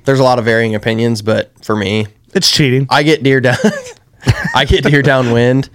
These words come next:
Speaker 2: <laughs> I don't believe that.
Speaker 1: And they, they pick their nose up, but I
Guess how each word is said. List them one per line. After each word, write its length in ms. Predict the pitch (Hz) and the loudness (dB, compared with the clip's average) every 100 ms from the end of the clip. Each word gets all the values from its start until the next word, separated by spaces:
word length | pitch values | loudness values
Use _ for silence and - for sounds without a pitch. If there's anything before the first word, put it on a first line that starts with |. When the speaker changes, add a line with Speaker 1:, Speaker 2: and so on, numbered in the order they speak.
| - | -16
Speaker 2:
<laughs> 160 | - | -6
I 40 | 135 | -2
don't 120 | 113 | -2
believe 220 | 95 92 | -4 -8
that. 200 | 90 87 - | -10 -14 -4
Speaker 1:
And 180 | 123 120 | 0 2
they, 220 | 127 - _ _ | 0 -2 _ _
they 100 | 123 | -4
pick 200 | - - | -2 -4
their 100 | 113 | -2
nose 260 | 107 110 110 | 0 0 2
up, 300 | 120 - _ _ _ _ _ _ _ _ | 0 0 _ _ _ _ _ _ _ _
but 100 | 110 | 0
I 460 | 113 117 117 117 | 2 2 2 0